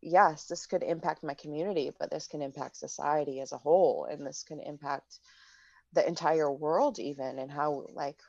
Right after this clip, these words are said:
what foreign relations will look like post-psychedelic <laughs> movement, and, um, what is environmental policy gonna look like post-psychedelic movement? Um, like, we need to make a change. Our,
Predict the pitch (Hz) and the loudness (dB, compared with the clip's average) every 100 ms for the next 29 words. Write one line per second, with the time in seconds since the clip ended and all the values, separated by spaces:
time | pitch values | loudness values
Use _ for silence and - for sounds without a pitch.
0 | - 147 - - 175 175 180 165 190 269 | -6 -4 -4 2 4 4 4 8 8 6
1 | - 185 156 139 147 131 131 135 - - | 0 -4 0 4 4 2 0 0 -2 -4
2 | 151 - - 151 143 151 165 214 240 185 | -2 -2 -2 -2 0 -2 2 2 4 4
3 | 160 151 143 120 - - 147 143 143 156 | 0 0 -4 -4 -6 -12 -6 -6 -6 -10
4 | - _ - - - 151 147 165 170 185 | -16 _ -20 -20 -2 0 0 4 6 6
5 | 190 190 190 196 190 185 185 - 220 349 | 4 4 6 8 6 4 0 2 2 2
6 | - 185 151 151 139 135 - - - _ | -4 -4 -2 -2 0 -2 -4 -8 -8 _
7 | 151 131 151 - - 78 - 147 147 143 | -8 -6 -8 -8 -8 -8 -8 -12 -12 -10
8 | 151 - - - 156 143 143 - _ - | -12 -12 -16 -12 -8 -6 -6 -10 _ -20
9 | - - _ 160 156 160 196 247 262 285 | -20 -20 _ -6 -4 -4 0 0 0 -2
10 | 285 285 - 269 233 151 - 127 185 | -2 -2 -2 2 2 0 4 6 6